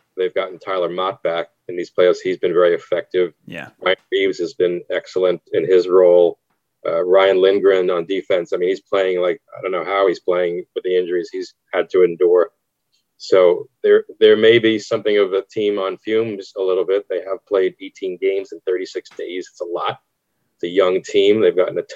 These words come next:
Speaker 1: ton of experience. Can they win at this level?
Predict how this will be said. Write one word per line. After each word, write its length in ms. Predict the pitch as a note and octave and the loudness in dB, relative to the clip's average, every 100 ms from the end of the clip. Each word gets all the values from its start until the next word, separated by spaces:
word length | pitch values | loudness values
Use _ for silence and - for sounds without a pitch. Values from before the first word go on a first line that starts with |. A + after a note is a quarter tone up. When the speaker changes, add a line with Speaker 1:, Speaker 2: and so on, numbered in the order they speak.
| - | -4
Speaker 1:
ton 120 | A2 | -2
of 80 | F#2 | 0
experience. 760 | F2+ - - F#2 G2 G2+ - _ _ _ _ _ _ _ - | -2 -6 -4 -2 -2 -4 -12 _ _ _ _ _ _ _ -6
Can 220 | G#2 G#2 | -2 2
they 220 | G#2+ G2+ F2+ | 4 4 2
win 460 | G2+ G2 F#2+ F2+ E2+ | 0 -2 -4 -10 -10
at 160 | F2+ - | -4 2
this 240 | A#2+ - | 2 2
level? 400 | F#2 E2+ F2+ F#2 | 2 4 4 2